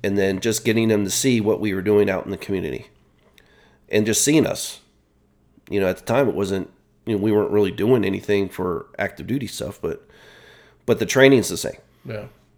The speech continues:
Speaker 1: You know what I'm saying? So
Speaker 2: Yeah. 'Cause it was one Army training
Speaker 1: Yeah, it
Speaker 2: back
Speaker 1: was.
Speaker 2: in the day.
Speaker 1: Yeah.
Speaker 2: It was starting in, I gue-, I guess, eighty-five,
Speaker 1: Uh-huh.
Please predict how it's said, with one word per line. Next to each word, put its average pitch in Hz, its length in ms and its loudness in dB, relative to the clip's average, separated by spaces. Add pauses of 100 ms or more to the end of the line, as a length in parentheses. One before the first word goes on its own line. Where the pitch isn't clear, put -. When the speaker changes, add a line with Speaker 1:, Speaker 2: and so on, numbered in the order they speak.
(220)
Speaker 1:
You 104 80 -2
know 95 80 0
what - 0 -
I'm 87 60 -4
saying? 92 240 -4
So 87 300 -6
Speaker 2:
Yeah. 139 260 0 (1000)
'Cause 127 100 -2
it 139 80 0
was 131 120 -2
one 143 180 2
Army 139 260 2
training 117 520 -6
Speaker 1:
Yeah, 131 200 0 (120)
it - 60 -6
Speaker 2:
back 113 200 2
Speaker 1:
was. - 40 -14
Speaker 2:
in 110 40 -14
the 104 60 -12
day. 95 280 -12
Speaker 1:
Yeah. 113 120 0
Speaker 2:
It - 180 -16
was 113 100 -14
starting 123 280 -6
in, 101 160 -8
I 92 80 -8
gue-, 98 180 -10
I 107 40 -14
guess, 98 260 -12 (320)
eighty-five, 95 640 -12
Speaker 1:
Uh-huh. 110 220 -2